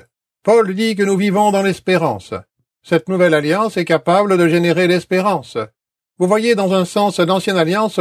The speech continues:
comportait en quelque sorte le désespoir. L'ancienne alliance ne pouvait que vous tuer avec votre péché.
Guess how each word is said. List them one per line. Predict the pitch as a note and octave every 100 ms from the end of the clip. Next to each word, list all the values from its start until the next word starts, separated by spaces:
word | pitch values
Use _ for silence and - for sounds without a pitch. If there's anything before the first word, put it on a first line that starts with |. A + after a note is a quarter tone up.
| E3
comportait | G#3 F#3 F3 -
en | G3+
quelque | F3+ F3 F3
sorte | D#3+ G3+ G3+ F#3
le | E3+
désespoir. | E3+ D#3+ F3 - F#3+ F#3 A#2 F2+ G2 _ _ _ -
L'ancienne | F3+ G3 G#3+ F3
alliance | D#3 G#3 A3 F#3+
ne | F#3+
pouvait | F3+ G#3 A3
que | A3
vous | G#3+
tuer | G3 A3 A#3+
avec | A3+ F#3 E3+
votre | F#3+ F#3+
péché. | F#3 G3+ F#3+ B3 G#3+